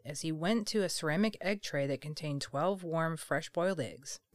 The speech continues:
He took one and went to a nearby garbage bin to peel off the shell.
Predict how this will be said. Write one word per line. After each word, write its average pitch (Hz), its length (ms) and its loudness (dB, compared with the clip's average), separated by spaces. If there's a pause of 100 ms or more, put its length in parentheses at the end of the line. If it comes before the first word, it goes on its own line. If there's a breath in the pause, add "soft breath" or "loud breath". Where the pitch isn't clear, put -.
(160)
He 165 100 -4
took 240 260 2
one 160 440 2
and 156 120 -2
went 147 240 0
to 190 120 0
a 165 40 2
nearby 175 380 2
garbage 220 460 2
bin 147 240 0
to - 120 -6
peel 147 300 -2
off 135 180 -2
the - 80 -8
shell. 151 380 -2